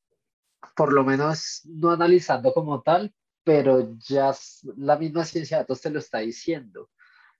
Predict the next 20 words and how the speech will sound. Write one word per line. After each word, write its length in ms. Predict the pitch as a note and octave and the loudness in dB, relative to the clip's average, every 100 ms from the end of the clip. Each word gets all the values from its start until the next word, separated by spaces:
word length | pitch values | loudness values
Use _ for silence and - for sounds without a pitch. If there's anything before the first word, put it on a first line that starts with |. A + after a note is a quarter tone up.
| _ _ | _ _
Es 140 | A#2 B2+ | -2 2
algo 280 | B2+ B2 A#2+ | 4 4 2
como, 480 | D3 B2+ B2+ A#2+ - | 0 2 0 -2 -4
"Hey, 340 | A#2 A#2 C#3 C#3+ | -4 -2 -4 -4
web 220 | C3 - | -4 -2
tres 280 | B2+ B2 A#2+ | -4 -2 -4
está 340 | B2+ - B2+ | -10 -4 -2
llamando 440 | B2 B2 B2 B2 A#2+ | -2 -6 -8 -12 -12
mucha 340 | B2 B2+ - | -14 -8 -6
atención", 600 | - B2+ A#2 - G#2+ A#2+ | -4 -6 -6 -4 -2 -4
y 60 | B2 | -8
no 100 | G#2+ | -12
estoy 200 | - A2+ | -4 0
hablando 440 | A2 A2+ A#2 A#2 | 2 0 -2 -2
de 200 | - C#3 | -2 -2
criptomonedas, 1080 | - C3 B2+ - G#2+ G#2 G2 G2 A2 G#2 G2+ | 0 -2 -2 -4 -8 -10 -10 -6 -2 -2 -4
no 80 | G#2 | -14
estoy 180 | - G2+ | -10 -6
hablando 360 | G2+ G#2 G#2+ | -6 -6 -4
de 400 | A2+ A2+ G#2+ G2 | -2 -2 -2 -6